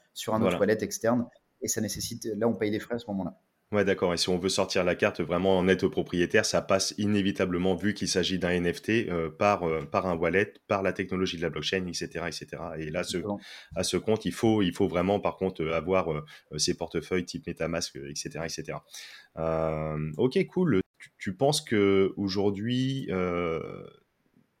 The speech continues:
Speaker 2: pour toi, mais moi j'en suis convaincu, c'est l'avenir. On, comme je te le disais, euh,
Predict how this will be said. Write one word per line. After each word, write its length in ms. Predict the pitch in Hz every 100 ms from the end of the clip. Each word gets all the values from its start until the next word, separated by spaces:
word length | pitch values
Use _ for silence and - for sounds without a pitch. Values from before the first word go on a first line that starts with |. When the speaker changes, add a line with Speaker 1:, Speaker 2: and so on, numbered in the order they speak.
| _ _ _ -
Speaker 2:
pour 200 | 92 -
toi, 240 | 107 107
mais 160 | 90 87
moi 120 | 92
j'en 120 | 92
suis 160 | 92 90
convaincu, 360 | 90 95 123
c'est 140 | - 95
l'avenir. 340 | 92 113 113
On, 200 | 90 82
comme 120 | 92
je 100 | 85
te 40 | 90
le 60 |
disais, 400 | 85 90 117 117
euh, 180 | 101